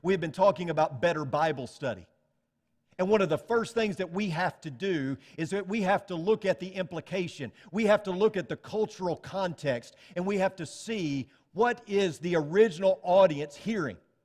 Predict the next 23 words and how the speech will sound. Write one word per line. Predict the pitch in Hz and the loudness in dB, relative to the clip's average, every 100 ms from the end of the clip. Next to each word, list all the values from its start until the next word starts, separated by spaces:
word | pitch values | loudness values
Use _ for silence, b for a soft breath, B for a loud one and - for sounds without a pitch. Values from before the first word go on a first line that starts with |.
| _ _ _ _ _ _ _ _ _ _ _ | _ _ _ _ _ _ _ _ _ _ _
What | 202 233 | 0 2
is | 202 | 0
the | 190 | -2
writer | 156 175 214 185 175 | 0 2 4 2 -2
trying | - 214 226 | -2 0 0
to | 185 | -2
get | 175 190 | -4 -4
across | - 208 196 - | -2 2 2 2
to | 180 | -4
the | 170 | -4
original | 165 190 135 160 | -2 -4 -2 -4
audience? | 190 196 175 160 165 | 4 4 4 -2 -6
And | |
then, | 180 | -8
of | 170 | -6
course, | 180 175 170 | -6 -6 -6
we | |
can | 156 151 | -8 -4
go | 156 | -2
into | 160 151 | -2 -4
what | - 170 165 | -2 -2 -2
is | 160 135 | -6 -6
the, | 151 143 | -8 -8